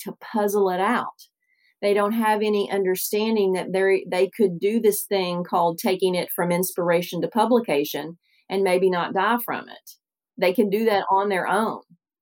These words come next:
and they can do it with an idea and a voice that they can respect. I think that's writerly self-regard. It's like, "I can do this.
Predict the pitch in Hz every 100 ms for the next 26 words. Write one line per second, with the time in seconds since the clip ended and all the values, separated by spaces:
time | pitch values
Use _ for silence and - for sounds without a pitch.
0 | _ 185 196 202 220 196 208 220 220 202
1 | 190 - 185 185 175 202 214 226 226 _
2 | _ 190 180 160 170 196 226 226 - 175
3 | 180 175 175 156 - - 175 - _ _
4 | _ _ _ _ _ 202 233 277 330 330
5 | 262 240 226 214 214 208 190 190 175 185
6 | 165 - - - 185 - - 190 180 156
7 | - _ _ _ - 208 226 247 226 247
8 | 226 139 - - -